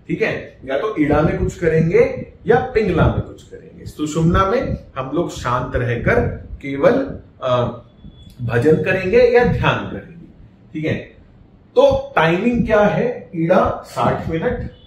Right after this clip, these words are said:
से लेकर एक घंटा बीस मिनट, पिंगला भी साठ मिनट से लेकर एक घंटा बीस मिनट। अब कैसे जज करें? अब ये इसका एक बहुत डिटेल, बहुत ज्यादा डिटेल है।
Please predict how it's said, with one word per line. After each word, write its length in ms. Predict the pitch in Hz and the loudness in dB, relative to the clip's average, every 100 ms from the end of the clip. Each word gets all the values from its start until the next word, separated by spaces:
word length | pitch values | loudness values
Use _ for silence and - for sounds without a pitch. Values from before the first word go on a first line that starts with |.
| - - | -18 -6
से 120 | 165 | -2
लेकर 640 | 165 165 202 - - - - | -2 0 0 -2 -8 -16 -8
एक 200 | 147 127 | -6 -4
घंटा 340 | 135 175 170 | -4 0 0
बीस 260 | 156 156 - | 0 -4 -6
मिनट, 440 | 175 240 - - - - - | -4 -4 -6 -14 -18 -20 -10
पिंगला 360 | 160 160 180 175 | -2 2 4 4
भी 240 | - - | 2 -6
साठ 460 | - - 139 160 170 | -8 -2 0 0 -4
मिनट 200 | 156 151 | -8 -8
से 180 | - 143 | -10 -6
लेकर 340 | 123 120 226 | -4 -4 -4
एक 360 | - 139 135 - | -4 -6 -8 -10
घंटा 640 | 113 113 156 - - - - _ - - - - 113 | -10 -2 -2 -2 -8 -16 -20 _ -20 -20 -20 -14 -10
बीस 320 | 135 123 - - | -4 -4 -6 -10
मिनट। 220 | - - - - - - | -12 -12 -14 -20 -20 -2
अब 540 | 170 - - - - - - - - - - - | 2 2 2 -4 -10 -12 -14 -20 -20 -20 -18 -2
कैसे 320 | 190 180 202 | 0 0 0
जज 400 | 190 165 165 - | -2 -2 -2 -6
करें? 340 | 160 139 139 - - | -6 -6 -8 -12 -8
अब 160 | 131 123 | -6 2
ये 120 | 196 | 4
इसका 440 | 233 - - - | 2 0 -8 0
एक 220 | 214 - - | 0 0 -4
बहुत 300 | 135 202 165 | 0 0 0
डिटेल, 560 | 135 147 156 - - | -6 0 0 0 -2
बहुत 300 | 127 120 190 | -6 -2 0
ज्यादा 220 | 165 160 | 0 0
डिटेल 600 | 170 135 120 123 131 123 101 | 0 0 -2 -4 -4 -6 -10
है। 180 | 120 | -14